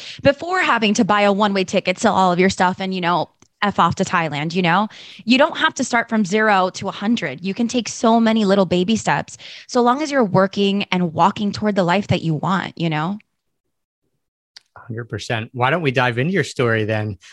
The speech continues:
Speaker 2: The F off, I'm going to Thailand story. Um, uh, that, yeah, give us,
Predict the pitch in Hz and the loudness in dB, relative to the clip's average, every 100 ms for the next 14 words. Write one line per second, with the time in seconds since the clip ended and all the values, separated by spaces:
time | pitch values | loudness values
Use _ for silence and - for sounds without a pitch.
0 | - 160 196 175 - 165 160 147 160 156 | 0 0 2 0 2 2 2 2 0 2
1 | 151 147 143 - 151 147 147 147 143 - | 2 2 0 0 0 2 2 2 0 0
2 | 165 151 139 131 - - - 175 156 156 | 2 4 4 2 -4 -18 -8 -2 0 0
3 | 151 160 - 151 156 147 185 208 196 226 | 0 -6 -4 -2 0 -2 -2 -2 -2 -2
4 | 254 320 | 2 0